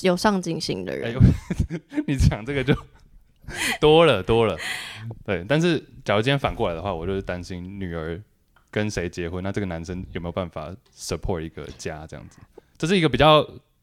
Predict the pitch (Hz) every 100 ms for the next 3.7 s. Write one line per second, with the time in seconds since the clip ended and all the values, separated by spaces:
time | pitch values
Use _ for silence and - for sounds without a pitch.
0 | - - 139 120 135 160 - 117 131 98
1 | 92 85 85 101 - - _ 240 226 -
2 | - 220 370 403 254 240 302 247 175 170
3 | - 220 208 226 208 208 190